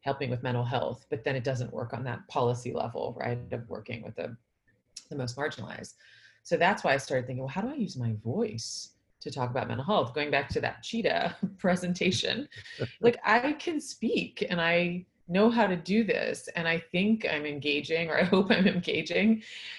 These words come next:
Speaker 2: You are.
Speaker 1: And,
Speaker 2: We'll
Speaker 1: and
Speaker 2: attest to it.
Speaker 1: <laughs> Okay, thanks. Yeah, thanks. So how do I use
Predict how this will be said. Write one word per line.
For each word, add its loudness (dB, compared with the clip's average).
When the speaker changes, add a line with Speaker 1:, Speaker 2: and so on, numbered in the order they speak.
Speaker 2:
You 10
are. 10
Speaker 1:
And, 2
Speaker 2:
We'll 8
Speaker 1:
and 10
Speaker 2:
attest 2
to 0
it. -4
Speaker 1:
<laughs> -8
Okay, 2
thanks. 0
Yeah, 2
thanks. -4
So 4
how 6
do 6
I 8
use 4